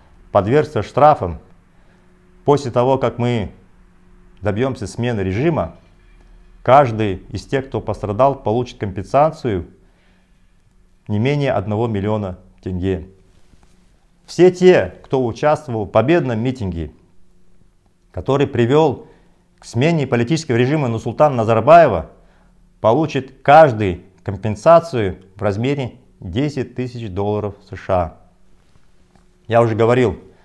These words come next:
что даже если выйдет миллион человек, сумма составит всего лишь десять миллиардов долларов С Ш А. Золотовалютные резервы страны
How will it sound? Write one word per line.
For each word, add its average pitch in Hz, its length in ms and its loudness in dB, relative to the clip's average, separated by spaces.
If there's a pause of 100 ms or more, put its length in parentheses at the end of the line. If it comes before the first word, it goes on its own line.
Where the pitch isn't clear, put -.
(640)
что - 200 -8
даже 143 400 8
если 127 720 2 (800)
выйдет 127 340 -2
миллион 123 380 0
человек, 107 540 -4 (320)
сумма 180 360 -4
составит 127 600 -4 (140)
всего 110 300 -4
лишь 135 220 -6 (100)
десять 110 340 -6
миллиардов 104 500 -2
долларов 104 360 -4
С 120 120 -12
Ш 135 160 -4
А. - 320 0 (540)
Золотовалютные 127 720 -2
резервы 120 340 0
страны 107 500 -4